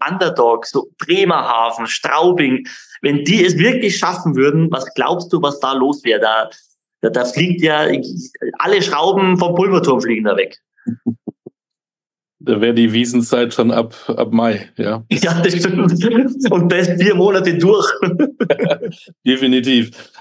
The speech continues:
Speaker 2: Äh, wieder ein Highlight, übrigens auch eine Frage, muss man eigentlich jedes Jahr eine W M spielen?
Speaker 1: Gute Frage.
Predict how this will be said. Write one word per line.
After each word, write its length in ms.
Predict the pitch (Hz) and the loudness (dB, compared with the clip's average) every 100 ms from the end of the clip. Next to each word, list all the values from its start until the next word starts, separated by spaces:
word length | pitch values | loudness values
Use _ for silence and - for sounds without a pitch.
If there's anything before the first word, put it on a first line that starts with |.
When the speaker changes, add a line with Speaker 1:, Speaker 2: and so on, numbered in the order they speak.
| _ | _
Speaker 2:
Äh, 260 | 135 131 127 - | 2 4 2 0
wieder 400 | 127 147 180 156 | -2 0 2 0
ein 180 | 151 | -2
Highlight, 520 | 143 156 175 185 170 - _ _ | 0 2 2 2 -2 -8 _ _
übrigens 260 | 147 139 - | 0 0 0
auch 140 | 139 | 0
eine 120 | 170 | 2
Frage, 360 | 170 156 151 147 | 0 2 2 4
muss 240 | 123 147 | 4 2
man 100 | 151 | -2
eigentlich 300 | - 143 135 | 0 0 0
jedes 240 | 131 131 117 | 2 2 2
Jahr 120 | 120 | 2
eine 140 | 139 | 2
W 60 | 131 | 0
M 140 | 135 | 0
spielen? 420 | 139 143 151 160 _ _ _ _ _ | -2 -2 -2 -6 _ _ _ _ _
Speaker 1:
Gute 240 | - 143 135 | -2 0 2
Frage. 640 | - 104 104 101 98 - | 0 0 0 0 -2 -4